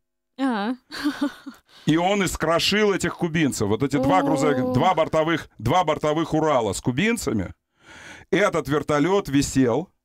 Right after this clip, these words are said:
Speaker 2: в воздухе за поворотом. И когда кубинцы выехали напрямую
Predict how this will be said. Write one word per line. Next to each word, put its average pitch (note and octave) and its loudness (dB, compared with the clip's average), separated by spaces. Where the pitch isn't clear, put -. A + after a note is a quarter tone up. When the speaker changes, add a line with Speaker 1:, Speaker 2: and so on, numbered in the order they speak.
Speaker 2:
в G2 -2
воздухе C#3+ 0
за D3 0
поворотом. C3+ 0
И C3 4
когда F3 0
кубинцы D#3+ 0
выехали F3 0
напрямую D#3 0